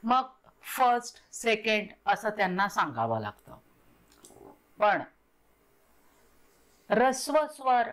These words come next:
आणि दीर्घ स्वर हे स्वरांचे दोन प्रकार आहेत. ऱ्हस्व स्वर म्हणजे स्वरांचा उच्चार करताना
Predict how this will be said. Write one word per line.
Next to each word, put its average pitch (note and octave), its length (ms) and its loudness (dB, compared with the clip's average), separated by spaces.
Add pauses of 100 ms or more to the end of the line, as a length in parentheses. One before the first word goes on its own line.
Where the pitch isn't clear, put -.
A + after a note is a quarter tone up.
(200)
आणि A3 280 -2
दीर्घ D#3+ 460 0
स्वर B2 340 -6 (760)
हे C4+ 240 -2
स्वरांचे E3+ 920 -2 (140)
दोन A#3 680 -2 (260)
प्रकार E3 480 0 (180)
आहेत. C3 340 -6 (1400)
ऱ्हस्व B3+ 560 2
स्वर A3 340 2
म्हणजे F3 600 -4 (120)
स्वरांचा A#3 1300 0
उच्चार A3+ 840 -2
करताना C3+ 960 -6